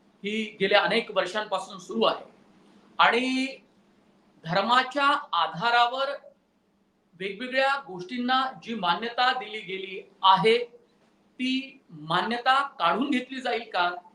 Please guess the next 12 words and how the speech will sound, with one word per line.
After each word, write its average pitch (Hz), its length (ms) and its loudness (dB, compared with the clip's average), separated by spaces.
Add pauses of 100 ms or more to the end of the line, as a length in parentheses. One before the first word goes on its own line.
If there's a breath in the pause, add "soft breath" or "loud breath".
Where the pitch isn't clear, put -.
(300)
या 247 440 4 (100)
बाबतीत 180 460 -8 (160)
अनेक 233 300 -8
वेळा 226 240 2
प्रश्नचिन्ह 214 680 -8
निर्माण 190 440 0
झालेलं 160 280 -2
आहे. - 120 -8 (720)
आता 285 480 4 (1080)
युनिफॉर्म 294 600 -2 (100)
सिव्हिल 269 420 -6
कोड 269 380 0